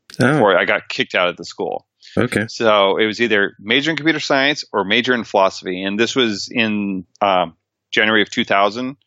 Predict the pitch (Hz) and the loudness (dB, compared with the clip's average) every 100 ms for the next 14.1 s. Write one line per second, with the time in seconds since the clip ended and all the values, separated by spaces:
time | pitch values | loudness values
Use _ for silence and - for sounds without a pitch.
0 | _ - 92 92 - 101 117 139 _ - | _ -6 -4 -2 0 0 0 -4 _ -20
1 | - _ 101 101 - 110 98 101 92 107 | -20 _ -4 -4 0 0 0 0 0 -2
2 | 101 92 85 _ _ _ 120 107 - 110 | 0 -2 -2 _ _ _ -6 -2 0 0
3 | - - 151 156 - 98 82 - - 110 | -2 0 0 2 0 -2 -2 -8 -4 -2
4 | 98 95 - 113 98 - 113 120 113 - | 0 -2 0 0 0 2 2 2 2 -2
5 | 117 131 151 151 143 143 139 127 - 123 | -2 0 0 -2 -2 0 2 2 0 -4
6 | 107 - 107 - 135 - - 127 98 95 | -6 -2 -2 -4 -10 -4 0 2 2 -2
7 | 101 113 _ _ 107 104 104 101 - 120 | -8 -14 _ _ -4 -2 -2 -2 0 0
8 | 147 131 131 117 123 113 - 117 101 110 | 0 -4 -4 -2 0 0 0 0 0 -2
9 | 107 - - 107 107 110 98 - 104 95 | -2 -4 -2 0 2 2 0 0 0 2
10 | - _ - 101 95 - 117 107 98 98 | 0 _ -8 -6 -6 -2 0 0 0 2
11 | 95 90 87 - _ - _ - 104 - | 2 2 0 -8 _ -20 _ -4 -4 0
12 | 120 123 - 139 - 123 104 95 95 - | 2 2 0 -4 -2 0 2 2 0 -6
13 | _ - 139 147 131 135 104 101 95 92 | _ -4 0 0 0 0 2 2 0 -4